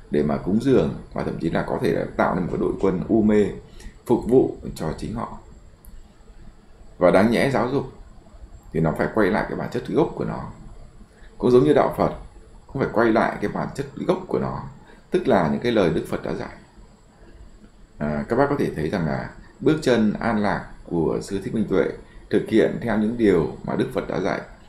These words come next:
thì nó tỏa sáng, nó tạo ra một hiệu ứng mà chúng ta cho rằng vĩ đại như thế nào. Đó. Còn những kẻ mà sửa giới luật,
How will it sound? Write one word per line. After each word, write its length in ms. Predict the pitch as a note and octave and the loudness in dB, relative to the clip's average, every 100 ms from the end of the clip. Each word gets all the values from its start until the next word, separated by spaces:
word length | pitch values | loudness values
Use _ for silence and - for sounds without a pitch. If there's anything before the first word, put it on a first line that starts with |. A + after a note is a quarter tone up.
| - - | -14 -6
thì 80 | |
nó 100 | C#2+ | -4
tỏa 320 | C#2+ B2+ F2 - | 0 2 2 0
sáng, 500 | - D#2+ D#2+ D2+ E2+ - - | -2 0 0 -2 -6 -8 -10
nó 80 | |
tạo 280 | - - - | -4 -2 0
ra 100 | G2+ | -2
một 120 | D#2+ G2 | -2 -4
hiệu 100 | A2 - | -2 0
ứng 360 | E2+ F#2+ D#3+ - - - - - - | 0 0 -4 -8 -16 -20 -20 -18 -10
mà 60 | D#2+ | -6
chúng 120 | F2+ | -2
ta 120 | G#2 | -2
cho 160 | F#2 F2+ | 0 -2
rằng 140 | D#2+ | 0
vĩ 160 | A2 F3+ | 2 2
đại 200 | - - | 0 -4
như 60 | E2 | -6
thế 80 | D#2+ | -6
nào. 160 | E2+ - - - - - - - - - - - - - | -8 -10 -18 -20 -20 -20 -20 -20 -20 -20 -20 -20 -20 -18
Đó. 100 | - F2+ - - - - | -14 -14 -16 -20 -20 -8
Còn 160 | - F#2 | -2 0
những 140 | G#2+ | 2
kẻ 260 | - E2 A#1 | 2 2 0
mà 340 | D2+ C#2 C2 - - - | -2 -2 -6 -10 -18 -16
sửa 340 | - B2 C#2 | 4 6 6
giới 160 | D2 F#2+ | 4 2
luật, 220 | C3+ G#2+ | 4 2